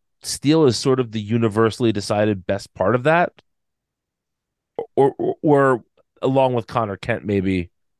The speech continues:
depending who you're talking to. Like, those are the most universally approved parts of, of, of the series. And to have one of them flounder for a quarter century without an ongoing,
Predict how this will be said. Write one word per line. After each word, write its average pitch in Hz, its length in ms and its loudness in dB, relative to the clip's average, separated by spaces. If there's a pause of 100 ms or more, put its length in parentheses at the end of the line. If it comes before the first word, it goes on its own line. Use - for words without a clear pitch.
(200)
depending 104 360 -4
who 98 100 -2
you're 92 120 -2
talking 92 320 -6
to. 90 180 -2
Like, 90 300 -4 (460)
those 120 340 4
are 120 80 4
the 110 80 2
most 107 380 0
universally 101 920 -2 (180)
approved 113 580 0
parts 95 340 -2
of, 101 120 -2
of, 92 260 -2
of 87 220 -6
the 82 80 -12
series. 82 680 -4 (580)
And 117 260 0
to 110 540 0 (600)
have 127 340 -2
one 110 320 -2
of 123 140 -2
them 113 160 -4
flounder 117 580 0
for 104 500 -2 (500)
a - 100 -20
quarter 127 320 -2
century 127 420 -2
without 101 240 0
an 104 100 -2
ongoing, 101 500 -2